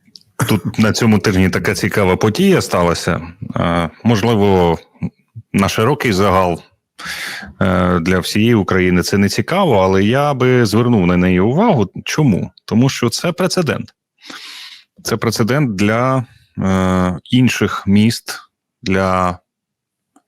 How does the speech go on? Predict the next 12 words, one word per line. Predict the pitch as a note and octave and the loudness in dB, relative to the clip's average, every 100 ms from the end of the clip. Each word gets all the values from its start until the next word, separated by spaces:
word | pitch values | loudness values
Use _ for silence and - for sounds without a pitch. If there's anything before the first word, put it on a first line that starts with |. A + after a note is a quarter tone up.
| - | -2
інших | A2+ - G2 | -2 0 -2
органів | G#2 F2+ F#2 F#2 | 0 0 2 2
місцевого | F2+ - G#2+ F2+ F2 | 0 0 -2 -2 -2
самоврядування, | F#2+ F2+ F2 F2 F2 F#2+ A2+ B2 A#2 G#2+ _ - - - - - - _ _ _ _ _ F3 | -2 -2 -2 -2 0 0 2 0 0 -4 _ -20 -20 -18 -18 -20 -20 _ _ _ _ _ 0
ну | |
і | C3+ | 0
взагалі | A2+ A#2 C3 | 2 2 2
місцевого | A2+ - A2+ G2 F#2+ | 2 0 -2 0 0
самоврядування. | - F#2+ F2+ F#2 E2+ D#2+ - - - _ - - - - _ - | 0 0 2 0 0 -2 -4 -8 -12 _ -20 -20 -20 -20 _ -4
Тому | G2+ G2+ | 0 0
що | - G#2 G2 F#2+ F#2 F#2 F2+ | 0 0 2 4 2 2 0
Київрада | - A2 F#2 F#2 F2+ F2+ B2 | -2 0 0 0 0 0 -2